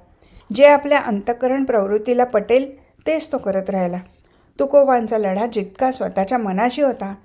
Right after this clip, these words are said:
तितकाच तो बाह्य जगाशीही होता. आजूबाजूचं जग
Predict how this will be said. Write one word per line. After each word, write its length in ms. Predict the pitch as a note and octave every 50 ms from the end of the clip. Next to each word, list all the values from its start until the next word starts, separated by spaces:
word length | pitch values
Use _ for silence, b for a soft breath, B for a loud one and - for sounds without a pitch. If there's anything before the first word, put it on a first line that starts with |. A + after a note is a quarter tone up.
| b b b b b
तितकाच 480 | A#3 A#3 A3+ - - C4 B3+ B3 - -
तो 80 | G#3+
बाह्य 420 | G#3+ G#3 G3+ F3+ F3 F3 F#3 A3 B3+
जगाशीही 480 | B3+ C4 G#3 F#3+ F#3+ F#3 F#3 G3 F3+
होता. 300 | F3+ F3 E3+ E3+ F3 E3 - - _ _ b b b b b b b b b
आजूबाजूचं 720 | b A#3 B3 A#3+ B3 D4+ C#4+ D4+ D4 C#4+ D4 C#4+ C#4 C#4 C4 G#3 G#3
जग 260 | A3 A3 G#3+ G#3+ G#3